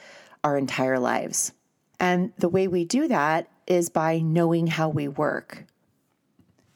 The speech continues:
So in this podcast, I'm going to give you three things that you absolutely need in order to use your human design energy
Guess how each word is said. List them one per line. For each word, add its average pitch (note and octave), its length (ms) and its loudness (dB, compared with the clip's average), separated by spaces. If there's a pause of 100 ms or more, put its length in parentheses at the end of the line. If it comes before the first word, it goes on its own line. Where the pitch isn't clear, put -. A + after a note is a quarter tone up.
(420)
So F#3 440 -2
in F3 140 -2
this G#3 200 0
podcast, F3 920 -2 (200)
I'm E3+ 180 0
going E3+ 200 -2
to E3+ 80 -2
give E3 220 -2
you D#3+ 160 -4
three F#3 800 -4 (420)
things E3+ 420 -2
that - 120 -4
you - 200 -4
absolutely D3+ 800 -2
need C#3 540 -6 (760)
in D#3+ 160 -2
order D#3 340 -2
to D3 180 -6
use C#3+ 440 -4
your D3 80 -4
human D#3+ 340 -2
design C#3 440 -2
energy G3 680 -2